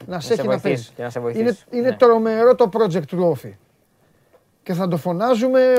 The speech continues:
Speaker 1: μέχρι να μην, ε, τελειώσει. Μακάρι δηλαδή να μην τελειώσει και θα το λέμε. Ε, είναι, είναι φοβερό το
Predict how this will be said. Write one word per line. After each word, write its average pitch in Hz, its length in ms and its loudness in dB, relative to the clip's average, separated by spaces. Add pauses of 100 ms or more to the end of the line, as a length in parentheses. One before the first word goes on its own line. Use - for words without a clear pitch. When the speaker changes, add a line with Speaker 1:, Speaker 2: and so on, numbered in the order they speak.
(160)
Speaker 1:
μέχρι 233 540 0
να 220 160 -2
μην, 226 260 -4
ε, 226 120 -4
τελειώσει. 214 560 0 (220)
Μακάρι 165 360 0
δηλαδή 139 200 -2
να 139 80 -6
μην 135 80 -8
τελειώσει 160 260 -2
και 202 60 -4
θα 180 100 0
το 175 80 0
λέμε. 160 260 0 (800)
Ε, 151 600 2
είναι, 247 440 -6
είναι 320 200 -6
φοβερό 214 640 2
το 139 120 -4